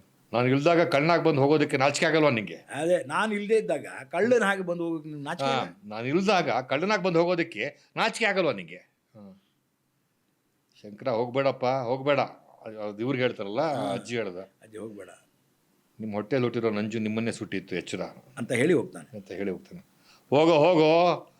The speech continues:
Speaker 1: ಉಂಡು ಕೈ ತೋರಿಸ್ತಿದ್ಯೇನೋ? ಹಾ, ಹೋಗೋ, ಹೋಗೋ, ಉಂಡು ನನಗೆ ಕೈ ತೋರಿಸ್ತೀಯೇನೋ?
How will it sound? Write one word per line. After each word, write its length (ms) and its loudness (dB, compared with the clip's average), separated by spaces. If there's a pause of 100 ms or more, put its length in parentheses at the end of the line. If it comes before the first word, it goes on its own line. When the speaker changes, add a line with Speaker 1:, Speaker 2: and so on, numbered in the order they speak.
(260)
Speaker 1:
ಉಂಡು 200 6
ಕೈ 180 4
ತೋರಿಸ್ತಿದ್ಯೇನೋ? 960 2 (720)
ಹಾ, 400 2
ಹೋಗೋ, 220 4
ಹೋಗೋ, 640 4 (460)
ಉಂಡು 260 2
ನನಗೆ 240 2
ಕೈ 160 2
ತೋರಿಸ್ತೀಯೇನೋ? 680 2